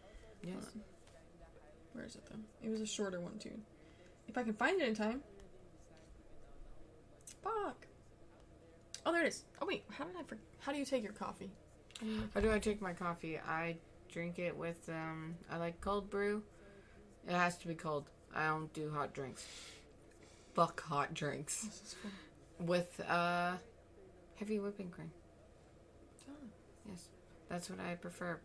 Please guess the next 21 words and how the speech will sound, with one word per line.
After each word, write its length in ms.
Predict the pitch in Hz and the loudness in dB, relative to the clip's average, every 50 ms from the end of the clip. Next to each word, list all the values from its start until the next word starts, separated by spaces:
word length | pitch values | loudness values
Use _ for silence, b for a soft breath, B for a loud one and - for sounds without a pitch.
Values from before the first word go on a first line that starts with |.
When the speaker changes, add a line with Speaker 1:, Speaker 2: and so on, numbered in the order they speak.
| - - - - - - - | -10 -18 -20 -18 -10 -4 0
Speaker 1:
I 140 | 160 170 170 | 2 2 4
don't 240 | 175 175 175 175 | 2 2 0 0
like, 280 | 175 175 170 170 170 - | 0 0 0 -2 -2 -2
uh, 260 | 170 165 156 151 147 147 - - | -2 0 0 0 -2 -4 -6 -6
too 120 | - 175 | -6 -6
sweet 280 | 170 - - 165 165 165 | -6 -4 -4 -4 -4 -4
of 100 | 160 - | -6 -6
coffee. 380 | - 165 156 156 - - - 170 - - - - - 208 - - - - | -4 -4 -4 -4 -4 -8 -12 -12 -14 -16 -14 -12 -12 -12 -12 -12 -10 -6
I 40 | - | -2
mean, 200 | 170 180 185 180 | 0 4 6 8
I 120 | 175 165 | 8 8
do 260 | 160 165 151 170 185 | 6 6 4 4 4
like 220 | 175 170 156 151 147 | 4 4 2 0 0
sweet 240 | - - 156 143 - | -2 -2 -2 -2 2
coffee, 380 | 160 151 147 143 - 147 139 139 | 2 2 2 2 0 -4 -4 -2
but 220 | - 147 147 127 - 127 | 0 0 0 2 2 2
I 160 | 143 151 165 | 2 2 2
have 240 | 160 156 143 139 - | 2 0 0 -2 -4
to 60 | - | -8
be 140 | - - - | -12 -10 -10
in 140 | - - | -10 -10